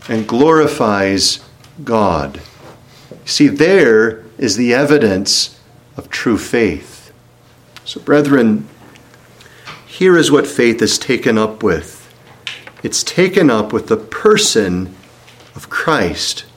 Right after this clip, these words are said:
Ultimately, what faith desires is Christ. So, brethren and friends, is this true of you?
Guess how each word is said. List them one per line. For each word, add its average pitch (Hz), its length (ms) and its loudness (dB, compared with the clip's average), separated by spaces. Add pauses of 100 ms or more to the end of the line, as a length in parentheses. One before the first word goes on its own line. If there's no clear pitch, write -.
(640)
Ultimately, 175 880 4 (320)
what 139 160 2
faith - 760 0
desires 139 960 2 (580)
is 123 640 0 (300)
Christ. - 800 -4 (840)
So, - 200 -2
brethren 147 720 2 (800)
and 117 140 -12
friends, 139 760 2 (1200)
is 127 200 0
this 147 260 2
true 117 600 2 (560)
of 113 140 -8
you? 135 500 2